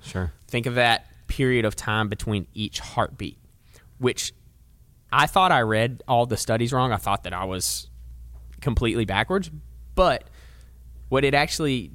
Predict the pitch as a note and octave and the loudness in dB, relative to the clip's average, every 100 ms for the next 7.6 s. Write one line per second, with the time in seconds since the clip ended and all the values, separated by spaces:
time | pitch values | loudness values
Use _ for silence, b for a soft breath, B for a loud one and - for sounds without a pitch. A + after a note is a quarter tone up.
0 | - C3 - C3 C#3+ C#3 - G#2+ C#3 D3+ | -14 -14 -6 0 2 2 -2 -2 2 2
1 | - D3 D3+ C3 G#2+ G#2 - A2+ G#2 - | 2 2 2 2 0 0 -2 -2 -2 -4
2 | - - G2 A2 C#3+ E3+ F3 - C#3 C3+ | -10 -10 -6 0 2 4 2 0 0 0
3 | A2+ A2+ C#3 C3 C3 C#3 - b b b | 2 0 0 0 0 0 -4 b b b
4 | - - A2+ A2 - A#2 A2+ A#2 A2 G2+ | -16 -2 0 2 2 2 2 2 0 0
5 | G#2+ A#2 - - A#2 A2+ A2+ A2 G#2 A2 | 2 2 0 -8 -6 -2 -2 -2 -2 -2
6 | G#2+ G2 G2+ A2 G#2+ F#2 - A2 A2 G2+ | -2 -2 -4 -4 -6 -8 -8 -4 -4 -2
7 | G#2+ G#2 - D#3 - | 0 0 0 -2 -4